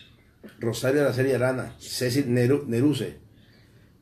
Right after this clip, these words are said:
Me ha tocado ir y, y he visto, pues me alegra cuando veo la comunidad nicaragüense unida,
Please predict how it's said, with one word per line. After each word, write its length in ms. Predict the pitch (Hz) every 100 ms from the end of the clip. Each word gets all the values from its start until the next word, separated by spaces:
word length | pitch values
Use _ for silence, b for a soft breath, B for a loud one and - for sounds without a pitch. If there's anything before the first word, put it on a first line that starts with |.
| - - - -
Me 80 | 123
ha 60 |
tocado 360 | 131 139 147 147
ir 180 | 147 160
y, 400 | 139 131 123 127
y 80 | 131
he 60 |
visto, 360 | 135 147 113 -
pues 440 | 117 117 113 - -
me 120 | 117
alegra 340 | 110 139 143
cuando 200 | 127 117
veo 160 | 117 123
la 180 | 131 127
comunidad 320 | 123 113 113
nicaragüense 580 | 123 123 107 110 120 113
unida, 580 | 101 120 139 131 120